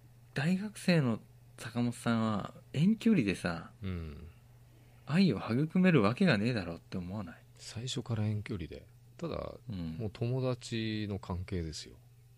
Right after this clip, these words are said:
Speaker 2: でも。
Speaker 1: うん。近かったらさ、きょ-、物理的な距離が近かったら、やっぱり望みはあるかもしんないけど、遠いとないっていうさ、現実もあるわけじゃん。
Speaker 2: ないかね。
Speaker 1: うん。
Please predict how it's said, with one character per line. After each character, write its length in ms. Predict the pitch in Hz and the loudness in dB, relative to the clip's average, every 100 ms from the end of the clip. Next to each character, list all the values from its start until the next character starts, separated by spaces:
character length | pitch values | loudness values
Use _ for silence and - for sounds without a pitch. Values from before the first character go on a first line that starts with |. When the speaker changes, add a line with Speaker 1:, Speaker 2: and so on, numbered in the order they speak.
| - | -14
Speaker 2:
で 100 | 76 | -12
も。 180 | - - - - | -12 -20 -18 -10
Speaker 1:
う 20 | |
ん。 260 | 98 82 82 - - - | -8 -8 -12 -18 -20 -12
近 280 | - - 262 | -6 -2 0
か 100 | 262 | 0
っ 40 | |
た 200 | - - | 0 0
ら 120 | 98 | 0
さ、 480 | 95 101 90 - - - - - - - - | 0 0 0 -4 -10 -18 -20 -20 -20 -20 -10
き 140 | - 127 | -2 0
ょ-、 20 | |
物 300 | 110 117 160 | 0 0 -2
理 60 | 170 | 0
的 200 | 170 175 | 0 2
な 100 | 170 | 4
距 100 | 175 | 4
離 100 | 131 | 4
が 80 | |
近 240 | 98 - 160 | 2 -2 -2
か 100 | 160 | -2
っ 60 | - | 0
た 120 | 104 | 0
ら、 320 | 101 95 90 95 | 2 2 0 0
や 120 | 92 | -2
っ 40 | 92 | 0
ぱ 120 | 107 | 0
り 260 | 95 92 - - | 0 -2 -8 -4
望 340 | 101 95 101 | -2 0 0
み 80 | 101 | 2
は 80 | 107 | 0
あ 40 | |
る 60 | 104 | 0
か 120 | 101 | -4
も 100 | 87 | -6
し 140 | - | -6
ん 80 | 95 | -4
な 120 | 92 | -2
い 80 | 95 - - - _ - - - - | -4 -6 -18 -20 _ -20 -20 -20 -10
け 160 | - 127 | -2 0
ど、 300 | 143 113 87 - - - | 2 0 -4 -14 -18 -16
遠 240 | - 143 180 | 0 4 4
い 80 | |
と 120 | 160 101 | 2 0
な 140 | 110 | 2
い 60 | 127 | 0
っ 60 | - - | -2 -8
て 120 | - | -2
い 60 | 95 | 0
う 80 | 92 | -2
さ、 340 | - 87 82 - - - - - - | -6 -10 -10 -20 -20 -20 -20 -20 -2
現 200 | 110 107 | 0 0
実 220 | 104 117 | -2 -2
も 100 | 110 | -2
あ 40 | |
る 60 | 107 | -2
わ 80 | 90 | -4
け 120 | - | -8
じ 100 | - | -10
ゃ 40 | |
ん。 920 | - - - - - - - - - 90 | -14 -20 -20 -20 -16 -10 -10 -10 -8 -6
Speaker 2:
な 80 | |
い 60 | 113 | -6
か 80 | - | -10
ね。 60 | 78 82 95 101 98 76 53 - - - | -14 -8 -4 -2 -2 -4 -8 -14 -20 -12
Speaker 1:
う 40 | 101 | -10
ん。 240 | 87 85 | -8 -12